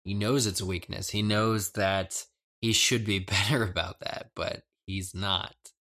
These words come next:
And Varys, I think, is disappointed. I mean, genuinely, if we think about the Tyrion-Varys relationship in, in previous books and in the show, how he's, he's so visibly, um,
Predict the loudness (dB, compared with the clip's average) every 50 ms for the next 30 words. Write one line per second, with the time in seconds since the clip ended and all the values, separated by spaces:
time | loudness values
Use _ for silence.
0 | _ _ -2 -2 0 2 6 6 8 8 8 6 6 4 2 2 0 -2 -2 -2
1 | -2 -4 -2 -4 -2 -2 -2 -2 -2 -2 0 0 0 0 0 0 0 2 4 4
2 | 4 2 2 -2 -2 -2 -2 -2 -2 -2 -2 -2 0 0 0 0 0 -2 -4 -2
3 | 0 0 0 0 0 0 0 0 0 0 -2 -4 -4 -4 -2 -2 -4 -4 -6 -8
4 | -6 -6 -6 -4 -4 -4 -4 -4 -4 -6 -10 _ _ _ _ _ -14 -12 -8 -8
5 | -6 -8 -8 -6 -4 -2 -2 0 0 -2 -2 -2 -4 -8 -12 _ _ _ -10 -2
6 | 2 2 4 2 2 -2 -6 -6 -2 -2 0 0 2 2 0 0 0 -2 -2 -2
7 | 0 -2 -2 -4 -6 _ _ _ -20 -20 -20 _ _ _ -2 0 2 2 2 2
8 | 2 0 -2 -4 -6 -6 -4 -4 -2 -2 -2 -4 -6 -6 -6 -4 -2 0 0 0
9 | 0 0 0 0 0 0 0 0 0 0 0 0 0 -2 -6 _ _ _ _ -16
10 | -10 -6 -4 -4 -4 -4 -6 -10 -10